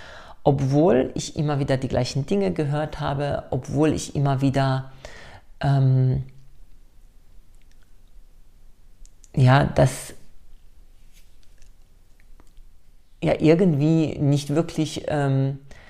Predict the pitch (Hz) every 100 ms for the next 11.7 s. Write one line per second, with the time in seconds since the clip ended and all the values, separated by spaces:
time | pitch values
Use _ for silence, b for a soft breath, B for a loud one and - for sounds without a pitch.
0 | B B 160 139 143 185 190 156 156 139
1 | 143 - - 143 135 - - 135 131 123
2 | 117 165 214 196 185 180 170 165 156 -
3 | 139 139 147 143 147 143 147 143 - -
4 | 139 135 135 143 B B B B B 143
5 | 131 131 131 139 - - - - - 139
6 | - 147 - 175 175 156 147 131 175 180
7 | 240 - 202 185 165 165 165 160 160 -
8 | 143 - 139 135 139 - 139 135 135 131
9 | 131 - 143 131 127 - 123 135 120 202
10 | 190 180 165 - - 127 127 - 135 -
11 | 139 185 202 185 156 160 160